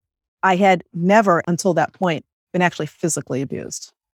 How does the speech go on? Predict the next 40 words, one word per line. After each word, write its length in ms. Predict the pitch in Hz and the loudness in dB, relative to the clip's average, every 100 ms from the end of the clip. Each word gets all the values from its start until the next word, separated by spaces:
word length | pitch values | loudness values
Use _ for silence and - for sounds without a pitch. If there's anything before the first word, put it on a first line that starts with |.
| _ _ _ _ _ _ - | _ _ _ _ _ _ -2
And 140 | 180 | 2
when 120 | 180 175 | 2 2
he 140 | 220 | 2
did 240 | 202 226 185 | 4 4 6
that, 320 | 165 156 - | 6 4 2
it 60 | 190 | 2
was 140 | 185 | 2
like 180 | 180 170 | 4 2
a 140 | 147 143 | 0 -2
switch 600 | - - - 190 - - | -6 -6 0 0 0 -8
was 140 | 151 | -8
just 280 | - - - | -8 -8 -8
flipped. 360 | 151 - - - _ _ _ - | -8 -8 -12 -20 _ _ _ -4
And 140 | 175 | 0
I, 160 | 175 180 | 2 4
like, 300 | 170 160 - | 2 0 -2
went 220 | 156 143 | -6 -6
instantly 420 | 156 151 - - | -8 -10 -10 -14
calm. 500 | - 202 190 190 190 - _ _ _ _ - | -10 -4 -2 0 -2 -6 _ _ _ _ 0
Now, 240 | 214 196 - | 2 2 2
I'll 100 | 185 | 2
tell 180 | 233 202 | 4 4
you, 180 | 143 151 _ _ _ _ | 2 -6 _ _ _ _
that 140 | 160 - | 0 2
was 120 | 185 | 4
in 80 | 220 | 4
the 60 | |
moment. 420 | 226 165 160 - - _ _ _ _ _ _ _ _ - | 6 4 -2 -6 -12 _ _ _ _ _ _ _ _ 0
I 80 | 190 | 2
literally 400 | 202 226 240 208 | 4 4 4 4
went 200 | 196 196 | 4 2
over 280 | 190 185 175 | 2 2 0
a 60 | |
friend's 320 | 156 185 185 170 | 0 -2 0 2
house. 480 | 139 156 - - - _ _ | 0 0 -4 -6 -10 _ _
I 60 | 180 | 0
didn't 180 | 190 202 | 4 4
even 120 | 185 | 4
go 120 | 170 | 2
home 320 | 165 165 143 | 0 0 -2